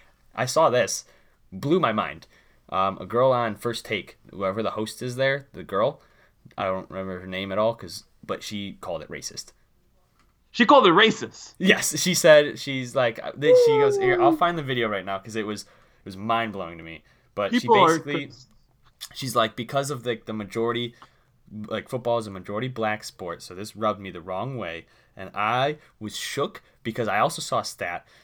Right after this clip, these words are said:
Speaker 1: that <laughs> Cle-, the Clemson football team is about split fifty-fifty black and white kids. So, like, <laughs> you
Speaker 2: Not
Speaker 1: are
Speaker 2: bad at all.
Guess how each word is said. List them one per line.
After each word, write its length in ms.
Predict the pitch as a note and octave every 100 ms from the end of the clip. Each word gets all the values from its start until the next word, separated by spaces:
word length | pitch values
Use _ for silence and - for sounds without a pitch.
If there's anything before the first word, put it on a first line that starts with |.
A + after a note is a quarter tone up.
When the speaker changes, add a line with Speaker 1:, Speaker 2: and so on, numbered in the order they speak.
| -
Speaker 1:
that 160 | G2
<laughs> 200 | - C3+
Cle-, 160 | - F3 C#3
the 120 | C#3+
Clemson 320 | F3+ A3 F3
football 280 | D3 D3+ E3+
team 240 | E3+ F#3 D#3+
is 80 |
about 340 | B2 A#2+ A2+ -
split 360 | - - D3+ -
fifty-fifty 580 | - - A2+ A2 -
black 260 | E2+ F#2 -
and 80 | E2
white 160 | D#2+
kids. 240 | - - - - -
So, 160 | D3+
like, 220 | D3 C3 C3 - F3+ C#3+ F3 - _
<laughs> 480 | _ _ - B3+ F#3
you 180 | F3+ A#3
Speaker 2:
Not 180 | G3
Speaker 1:
are 20 | D#3+
Speaker 2:
bad 140 | D3+
at 60 | C#3+
all. 260 | A2 G2